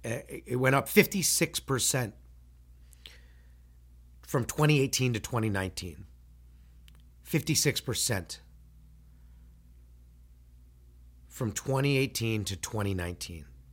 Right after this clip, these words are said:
Think about that. Anti-Semitic instances, incidences, which was, and there, it was preceded by a giant rise the year before that. It was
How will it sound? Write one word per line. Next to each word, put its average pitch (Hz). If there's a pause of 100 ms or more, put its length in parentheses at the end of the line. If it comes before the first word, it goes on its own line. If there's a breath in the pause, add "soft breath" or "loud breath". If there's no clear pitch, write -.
(220)
Think 131
about 90
that. 76 (1300 soft breath)
Anti-Semitic 110
instances, 90 (300)
incidences, 90 (560 soft breath)
which 110
was, 110 (840 soft breath)
and 117
there, 139
it 143
was 110 (200)
preceded 127
by 107
a 113
giant 113
rise 107
the 110
year 101
before 101
that. 90 (3000 soft breath)
It 151
was 147